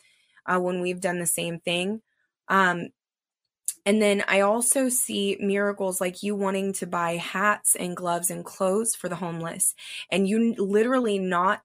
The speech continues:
I, this is for a single mom is what I see. And you literally do not have money in your bank account to buy these things. And I see you taking your debit card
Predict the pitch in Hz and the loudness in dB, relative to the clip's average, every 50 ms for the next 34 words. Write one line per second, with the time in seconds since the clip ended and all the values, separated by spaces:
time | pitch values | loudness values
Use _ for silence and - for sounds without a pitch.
0 | _ 247 226 - 208 190 196 285 285 - 381 - - 285 262 220 196 - - 214 | _ 0 0 2 0 0 2 4 4 2 2 0 2 2 2 4 6 4 4 4
1 | 214 214 202 190 175 165 170 165 160 156 143 139 131 127 - - _ _ _ - | 2 0 -2 -2 -2 0 0 0 0 0 0 -2 -6 -8 -12 -16 _ _ _ -20
2 | _ - - 175 170 180 180 175 170 165 165 - - 165 160 160 165 - - - | _ -6 -4 -4 -4 -2 -2 0 0 2 0 0 -2 -2 -4 -4 -4 -8 -12 -14
3 | - - - - 190 226 233 269 285 277 262 247 269 277 294 294 294 277 262 233 | -14 -14 -4 0 2 4 4 4 4 2 2 2 2 2 0 0 0 0 0 -2
4 | 214 185 185 214 240 254 254 247 247 240 - 226 226 220 208 208 208 214 208 196 | -2 -2 -2 -2 0 2 2 4 4 2 2 2 0 0 0 0 0 0 0 0
5 | 196 190 180 180 185 185 190 190 - - 185 175 170 - - _ - - 180 175 | -2 -2 -2 -2 -2 -2 -4 -6 -6 -2 0 0 0 -2 -2 _ -4 -4 -4 -4
6 | 170 - 170 170 180 190 202 185 180 175 165 - - - 190 208 196 170 165 85 | -2 0 2 4 4 4 4 2 0 -2 0 -2 -2 0 0 0 0 0 -2 -4
7 | - - - - - - - - - - - - - _ - 196 196 202 202 202 | -4 -4 -6 -6 -10 -16 -18 -18 -16 -16 -18 -20 -10 _ 0 4 4 6 6 6
8 | 196 - - - 247 247 254 254 240 - - - - 214 208 214 262 277 294 294 | 6 4 4 4 4 4 4 4 2 0 -2 0 0 0 0 0 -2 -2 0 0
9 | 294 269 220 202 226 240 247 247 - 247 - - 175 165 165 165 165 165 175 | 0 0 0 2 2 2 2 0 -2 -4 -4 -2 -2 0 0 0 -2 -4 -6